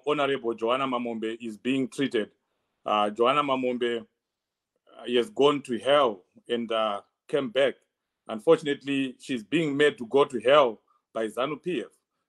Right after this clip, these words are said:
It, it, it's not, uh, what we expect of, uh, people who are all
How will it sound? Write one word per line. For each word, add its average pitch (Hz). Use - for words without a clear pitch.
It, 127
it, 135
it's 131
not, 165
uh, 135
what 139
we 139
expect -
of, 123
uh, 120
people 135
who 143
are 123
all 139